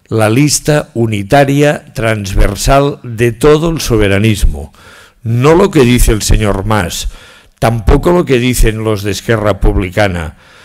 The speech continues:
Es que lo que queremos es que seamos capaces de añadir a estas fuerzas políticas la fuerza real de todo un país.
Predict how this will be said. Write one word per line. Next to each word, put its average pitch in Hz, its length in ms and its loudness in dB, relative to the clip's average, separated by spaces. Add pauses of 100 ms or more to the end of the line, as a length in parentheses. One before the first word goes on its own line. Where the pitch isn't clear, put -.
(240)
Es 110 180 -4
que 123 120 -2
lo 110 120 2
que 101 160 -4
queremos 127 640 0 (340)
es 123 200 -4
que 135 200 -2
seamos 143 580 0
capaces 110 760 -2 (300)
de 123 300 2
añadir 120 520 2
a 120 140 2
estas 127 320 0
fuerzas 113 440 2
políticas 127 800 0 (380)
la 110 220 0
fuerza 151 520 4
real 127 380 2
de 120 140 2
todo 127 240 2
un 120 140 -4
país. - 680 -2